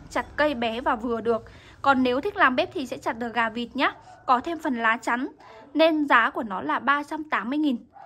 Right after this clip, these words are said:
Còn cái loại bình thường ba mươi sen ấy, không có lá chắn thì em bán là ba trăm rưỡi thôi. Đấy, còn cái này là ba trăm tám nhá. Cái này là ba trăm tám mươi nghìn các bác ơi. Đấy,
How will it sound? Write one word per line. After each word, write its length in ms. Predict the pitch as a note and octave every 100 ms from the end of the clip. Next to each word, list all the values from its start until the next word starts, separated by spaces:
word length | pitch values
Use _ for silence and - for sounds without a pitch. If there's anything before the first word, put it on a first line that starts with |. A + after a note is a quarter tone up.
| - - -
Còn 240 | C#4 C4
cái 120 | A#3+
loại 260 | C#4 F4 -
bình 220 | B3+ B3+
thường 220 | A3+ C4+ A#3+
ba 160 | C#4+
mươi 160 | D4 D4+
sen 340 | D4+ D4+ C#4+
ấy, 80 | D#4+
không 180 | - D#4
có 100 | B3
lá 160 | A3+ A#3
chắn 260 | A#3 A3
thì 100 | D#4
em 160 | C4+ C4
bán 200 | A3 A#3
là 60 | C#4
ba 160 | C4
trăm 240 | C4+ C#4 C4
rưỡi 200 | B3 D#4
thôi. 200 | D4+ D4 - - _ _ _ -
Đấy, 220 | B3 E4+
còn 140 | - B3+
cái 100 | B3
này 120 | C#4+
là 80 | A#3+
ba 200 | B3+ C#4
trăm 160 | C#4+
tám 260 | C#4 G#3+ G#3+
nhá. 140 | D4 F#4+ _ - - -
Cái 120 | B3+
này 100 | D4+
là 80 | A#3+
ba 200 | B3+ C4+
trăm 140 | C#4
tám 200 | A#3+ G#3+
mươi 80 | C#4
nghìn 180 | C4+ A#3+
các 80 |
bác 180 | B3 D4+
ơi. 140 | D4+ C4+ - _
Đấy, 280 | - A3